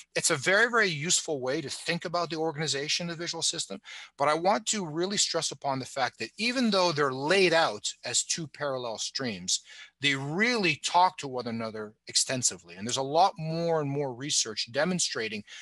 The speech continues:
the connections between these two ar-, these two streams. And there's a lot of crosstalk between these two areas.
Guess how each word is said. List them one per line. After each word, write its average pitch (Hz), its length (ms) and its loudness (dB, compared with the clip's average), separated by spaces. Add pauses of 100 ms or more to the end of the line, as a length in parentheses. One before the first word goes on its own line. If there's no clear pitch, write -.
(120)
the 113 80 -10
connections 131 880 0
between 110 400 -6
these 107 200 -4
two 117 220 -8
ar-, 107 260 -10
these 117 160 -6
two - 180 -6
streams. 104 640 -4 (320)
And 127 80 -6
there's 117 80 -6
a 120 60 -4
lot 147 240 2
of - 100 -6
crosstalk 180 760 2
between 110 320 -10
these 104 140 -8
two 104 240 -10
areas. 95 400 -12